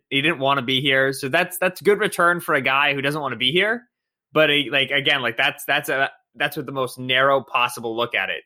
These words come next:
Guy didn't wanna be here. Got some picks for him. That's nice. Once you start looking at thirty-three point eight million in dead cap, once you start looking at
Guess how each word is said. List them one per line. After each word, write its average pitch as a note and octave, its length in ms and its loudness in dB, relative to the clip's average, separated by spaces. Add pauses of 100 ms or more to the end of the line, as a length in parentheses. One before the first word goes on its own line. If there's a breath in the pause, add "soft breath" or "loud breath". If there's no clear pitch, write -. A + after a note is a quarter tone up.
Guy B2 180 0
didn't D#3+ 200 0
wanna E3 160 0
be C#3 140 0
here. C3 300 0 (340)
Got C3 180 0
some B2+ 80 -12
picks B2+ 220 -2
for A#2+ 160 0
him. A#2 80 -4
That's A2+ 240 -4
nice. G#2+ 340 -2 (300 soft breath)
Once D#3+ 240 2
you D#3 60 -2
start E3 200 4
looking D3+ 240 2
at C3 200 0 (500)
thirty-three C#3+ 360 2
point B2+ 200 0
eight B2+ 120 0
million B2 280 0
in A#2 100 -2
dead A#2 240 0
cap, G#2 280 0 (300)
once C3+ 160 -2
you C3 60 -8
start C#3+ 180 2
looking C3+ 200 0
at A#2+ 220 0